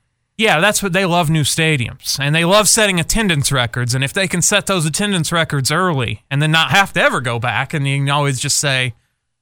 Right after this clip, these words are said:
"We put a hundred thousand people in there," or whatever. So I'm, yeah, I'm really looking forward to that. Uh, assuming that this year, you know,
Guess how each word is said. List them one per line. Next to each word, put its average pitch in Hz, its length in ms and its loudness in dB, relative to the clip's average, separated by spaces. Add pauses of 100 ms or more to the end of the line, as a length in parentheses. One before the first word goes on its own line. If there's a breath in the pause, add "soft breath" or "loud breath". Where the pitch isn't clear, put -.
(220)
"We 156 120 -2
put 170 160 0
a - 20 2
hundred 147 260 -2
thousand 123 340 -2
people 117 340 -4
in 107 80 -4
there," 110 180 -4
or 107 60 -4
whatever. 107 340 -8
So 113 360 -4 (680)
I'm, 190 220 0
yeah, 165 240 2
I'm 185 160 0
really 196 180 2
looking 175 260 0
forward 190 320 -2
to 135 80 -4
that. 120 300 -2 (460)
Uh, 131 260 0
assuming 170 460 0
that 151 140 -4
this 175 240 0
year, 147 220 2
you 135 120 2
know, 131 320 0